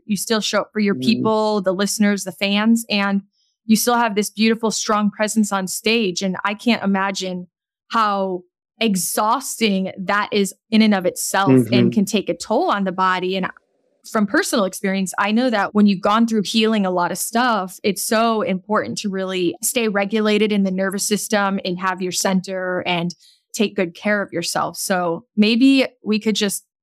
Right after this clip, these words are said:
Speaker 1: start out with talking about some of these health challenges that you've been through and what some of the struggles were. We're gonna start there and build our way up.
Speaker 2: Of course, yeah. I think, like, the first kind of big journey was definitely, like, my tummy,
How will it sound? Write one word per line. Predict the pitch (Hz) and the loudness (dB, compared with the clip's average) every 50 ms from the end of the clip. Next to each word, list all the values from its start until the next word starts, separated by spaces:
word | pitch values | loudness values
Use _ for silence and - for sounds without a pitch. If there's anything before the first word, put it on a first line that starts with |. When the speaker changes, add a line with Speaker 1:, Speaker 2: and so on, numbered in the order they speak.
| _ _ _ _ | _ _ _ _
Speaker 1:
start | - - - - 311 311 311 320 | -10 -10 -4 0 2 2 2 2
out | 302 285 277 208 | 0 0 0 0
with | 240 233 | -2 -4
talking | 233 - 240 226 226 233 240 226 | -2 0 0 0 0 0 0 0
about | 220 - 190 139 - | 2 2 0 -2 0
some | - 220 208 220 | 0 2 2 2
of | 196 | 2
these | 220 214 208 202 190 - - - _ _ _ _ _ _ _ _ - 214 | 2 2 2 0 0 -4 -8 -10 _ _ _ _ _ _ _ _ -4 -2
health | 196 240 226 233 233 - - | 0 0 0 -2 -4 -8 -8
challenges | - 277 240 233 226 226 220 208 226 220 - | -2 0 2 2 4 4 4 2 2 0 0
that | 220 - | -2 0
you've | - 202 175 185 - | 0 0 -2 0 -2
been | 190 196 220 240 233 | 0 4 4 4 4
through | 247 294 311 330 349 392 370 _ _ _ - _ _ _ - | 4 2 4 4 2 0 -4 _ _ _ -20 _ _ _ -4
and | 202 220 220 | 0 2 2
what | 214 233 - - | 2 0 -2 0
some | - 240 240 | 0 2 2
of | 226 | 2
the | 202 190 | 2 0
struggles | - - - 196 185 170 - 165 170 - - | -2 -2 -2 -4 -4 -4 -4 -6 -8 -8 -6
were. | 131 - - 196 | -6 -6 -4 -2
We're | 196 208 | -2 2
gonna | 208 220 220 | 4 4 4
start | 208 - - 202 190 180 | 4 4 0 -2 -2 -2
there | - 190 185 170 | -4 -4 -4 -4
and | 175 165 | -6 -2
build | 185 175 165 - | -2 -2 -2 -2
our | - - - | -6 -8 -6
way | 87 87 | -6 -4
up. | 76 - - - 208 202 - - _ _ _ _ _ _ _ _ _ - - | -4 -4 -4 -4 -6 -6 -6 -6 _ _ _ _ _ _ _ _ _ 0 0
Speaker 2:
Of | 131 120 - | 0 0 2
course, | - - 123 127 117 107 - - - - - | 2 4 4 4 4 4 0 -4 -6 -2 2
yeah. | - 120 123 117 104 - - 127 - _ _ _ _ _ _ _ _ _ - - | 4 4 4 4 2 0 -2 -4 -6 _ _ _ _ _ _ _ _ _ -2 2
I | 135 139 | 2 2
think, | 139 - 175 160 156 - - | 4 4 2 2 2 4 4
like, | 151 139 131 - - | 4 4 4 2 0
the | 127 117 | -2 -2
first | - - 131 131 139 135 135 - - | 2 4 6 6 6 6 4 0 2
kind | - 135 127 123 120 | 2 2 4 4 4
of | 123 120 117 120 _ - | 4 4 2 0 _ 0
big | - 123 123 120 113 - | 2 2 2 2 0 0
journey | - 123 123 123 120 120 | 2 2 4 4 4 4
was | 120 120 120 117 - | 4 2 2 0 2
definitely, | - 120 117 113 - - 120 120 120 117 117 | 2 2 2 2 2 0 2 4 6 6 6
like, | 117 113 113 113 - - | 6 4 4 2 -2 -2
my | 113 113 110 | -2 -2 0
tummy, | - - - 117 117 117 117 117 113 113 113 113 | -2 -4 -4 -2 -2 0 0 0 0 0 0 -2